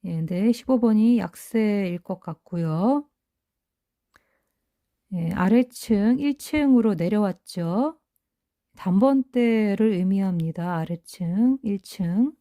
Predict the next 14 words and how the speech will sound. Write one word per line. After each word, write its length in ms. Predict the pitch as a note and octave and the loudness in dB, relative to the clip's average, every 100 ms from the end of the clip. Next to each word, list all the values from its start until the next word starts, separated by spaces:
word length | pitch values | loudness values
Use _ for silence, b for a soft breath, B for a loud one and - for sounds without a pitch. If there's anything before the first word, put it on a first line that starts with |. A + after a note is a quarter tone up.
| _ _ _ _ _ _ _ _ _ | _ _ _ _ _ _ _ _ _
그리고 480 | - F#3 F3 C4 D4 | -8 -4 0 0 0
여자 320 | F3+ F3+ G#3 | 0 0 2
혼자 480 | G#3+ E4 F#4+ F#4 E4+ | 0 0 -2 -2 2
내려왔죠. 580 | G3+ F#3 F3 E3 - E3 | 2 2 -4 -6 -8 -8
여자 220 | D#3+ G3+ | -6 -4
혼자 380 | F#3+ A#3 B3 A3+ | 0 0 2 0
내려와서 480 | E3+ F3 F3 E3+ E3+ | -2 -2 -4 -4 -4
아무래도, 760 | E3 E3+ F3 F3+ A3+ D4 D#4 _ _ _ _ _ - | -2 -4 -6 -2 0 -2 -4 _ _ _ _ _ -12
예, 340 | E3+ D#3+ D#3+ - _ | -8 -6 -8 -10 _
사 300 | - - A3+ | -18 -2 -2
번일 460 | A3+ C#4 C4 A3 E3+ _ | 2 2 2 0 -2 _
것 180 | F3+ E3 | -12 -10
같고요. 840 | E3 _ - E3+ E3+ G3+ C#4+ D#4 _ _ _ _ _ _ _ _ _ _ _ _ _ _ _ _ _ _ _ _ _ _ _ _ _ _ _ _ | -14 _ -10 -6 -4 -2 -4 -6 _ _ _ _ _ _ _ _ _ _ _ _ _ _ _ _ _ _ _ _ _ _ _ _ _ _ _ _
그리고 680 | - E3+ E3+ G#3 C4 D#4+ | -6 -4 -2 2 2 0